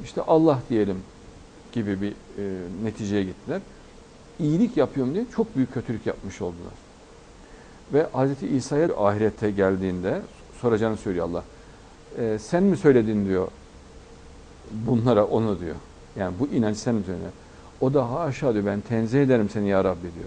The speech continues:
"Ben böyle bir şey demedim. Ben tek bir ilahı savundum. Senin tek olduğunu söyledim," diyor.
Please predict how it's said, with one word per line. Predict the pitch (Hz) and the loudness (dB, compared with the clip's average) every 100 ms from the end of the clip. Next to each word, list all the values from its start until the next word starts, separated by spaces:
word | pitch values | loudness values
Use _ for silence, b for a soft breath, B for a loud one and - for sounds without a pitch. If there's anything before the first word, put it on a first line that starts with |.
| 90 | -8
"Ben | 95 95 | -8 -2
böyle | 101 92 | -2 -2
bir | |
şey | - 175 | -4 -6
demedim. | 269 175 101 - B B - | -4 -4 -4 -8 B B -6
Ben | 104 101 | -4 -2
tek | 214 220 | -2 -2
bir | 202 | -2
ilahı | 151 135 127 | 2 4 2
savundum. | 117 120 101 92 85 - - - - | -2 -2 -2 -2 -8 -12 -20 -20 -18
Senin | - 123 127 | -2 0 0
tek | 185 196 | -2 2
olduğunu | 170 127 113 | 2 2 0
söyledim," | 113 101 90 90 | 0 0 0 -6
diyor. | 82 | -8